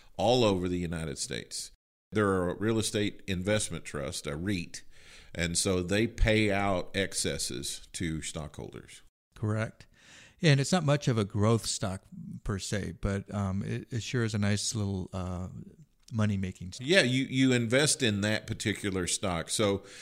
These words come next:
Speaker 1: depending on your strategy, so some of the strategies are value appreciation. So you want a value stock, you want a growth stock,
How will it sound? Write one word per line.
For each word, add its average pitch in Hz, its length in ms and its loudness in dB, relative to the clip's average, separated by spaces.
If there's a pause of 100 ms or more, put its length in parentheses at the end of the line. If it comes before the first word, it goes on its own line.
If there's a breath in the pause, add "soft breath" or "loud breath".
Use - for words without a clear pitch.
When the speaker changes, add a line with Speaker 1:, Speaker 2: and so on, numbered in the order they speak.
(180 loud breath)
Speaker 1:
depending 165 500 6
on 123 220 2
your 107 160 4
strategy, 95 680 2
so 98 220 0
some 143 280 2
of 165 80 2
the 139 60 2
strategies 107 680 0
are 90 400 0 (440 loud breath)
value 131 480 4
appreciation. 107 1120 0
So 92 340 0
you 87 180 -2
want 95 200 -4
a 85 40 -4
value 107 420 -2
stock, 101 480 -2
you 92 80 -6
want 82 140 -4
a 78 40 -6
growth 95 400 -2
stock, 107 600 0